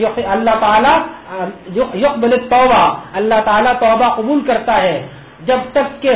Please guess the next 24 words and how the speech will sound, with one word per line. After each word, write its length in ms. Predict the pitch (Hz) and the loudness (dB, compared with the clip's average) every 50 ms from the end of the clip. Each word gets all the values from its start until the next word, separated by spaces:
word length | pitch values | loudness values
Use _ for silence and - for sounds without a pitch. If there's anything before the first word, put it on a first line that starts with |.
| - | 2
غرغرے 480 | 196 220 226 220 196 220 226 247 254 247 | 2 2 2 2 2 2 2 2 2 2
کا 160 | 247 240 214 | 2 0 0
وقت 260 | 220 240 240 233 - | 0 0 -2 -2 -4
نہ 100 | 240 233 | -2 0
آ 180 | 226 226 220 220 | 0 0 0 0
جائے، 360 | 220 226 226 226 233 226 226 - - - - | 2 4 4 4 4 2 0 -6 -12 -8 -8
اس 100 | 202 196 - | -8 -6 -4
سے 60 | 240 220 - | -4 -4 -2
پہلے 240 | 214 190 196 220 226 | 0 0 0 0 0
تک 220 | 214 226 202 - - | -2 -2 -4 -2 0
توبہ 300 | 185 185 190 214 - - | 0 0 2 0 -2 -2
قبول 240 | 185 190 233 247 | -2 -4 0 0
ہوتی، 260 | 247 240 240 294 294 294 - - - - - | 0 0 0 -2 -6 -6 -8 -14 -20 -12 -8
لیکن 220 | 180 190 196 214 190 | -6 -6 -4 -4 -4
شیطان 400 | - 202 190 185 196 208 220 226 220 | -2 0 0 0 0 -2 -2 -2 -2
مردود 340 | 214 202 196 190 220 254 233 | -2 -2 -2 -2 -2 -4 -4
مایوس 440 | 233 214 196 202 240 285 277 - - | -4 -2 -2 -2 -2 -2 -2 -2 -2
کرتا 280 | 240 220 226 - 226 | -4 -4 0 -2 0
ہے 240 | 202 190 175 208 - - - - - - | 0 0 0 -2 -6 -10 -18 -20 -12 -6
کہ 120 | 220 233 | -4 -4
"اتنے 280 | 240 240 294 302 302 277 - | -4 -2 -2 -2 -2 0 0
سارے 260 | 262 240 247 262 247 254 | 0 0 2 2 2 0
تمہارے 300 | 240 226 240 240 240 226 190 | 0 -2 0 0 0 0 0
گناہ 280 | 202 220 240 247 233 | 0 0 0 0 0